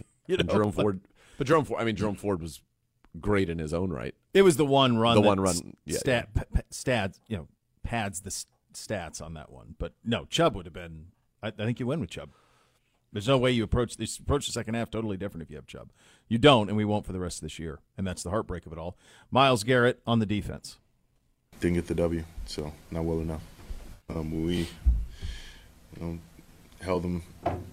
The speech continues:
Speaker 3: where we needed to rushing wise and made a couple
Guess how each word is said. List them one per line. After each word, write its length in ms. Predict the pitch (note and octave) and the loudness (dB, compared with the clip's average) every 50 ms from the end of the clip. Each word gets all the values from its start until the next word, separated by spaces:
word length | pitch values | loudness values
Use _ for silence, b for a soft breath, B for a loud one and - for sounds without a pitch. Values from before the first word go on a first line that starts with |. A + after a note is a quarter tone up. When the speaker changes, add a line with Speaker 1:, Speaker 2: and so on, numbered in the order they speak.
| - - - | -20 -10 -4
Speaker 3:
where 120 | - F2+ | -2 0
we 140 | F2+ F2 F2 | 0 0 0
needed 260 | F2 F2+ F2+ F2+ D#2+ | -2 0 -2 -2 -2
to 180 | - - F#2 F2 | -2 -2 -2 -2
rushing 380 | E2 E2+ E2+ - - F2 E2+ E2+ | 0 -2 -2 -2 -4 -4 -4 -4
wise 400 | E2 E2 E2 F2 F2 - - - - - - | -2 -2 -4 -4 -6 -8 -10 -12 -18 -16 -10
and 220 | D#2 D#2+ E2 E2 | -8 -6 -4 -2
made 140 | E2 E2 E2 | -2 -2 -2
a 40 | E2 | -2
couple 420 | - - D#2 D#2+ E2+ E2 E2 E2+ | -4 -4 -4 -2 -2 -2 -2 -4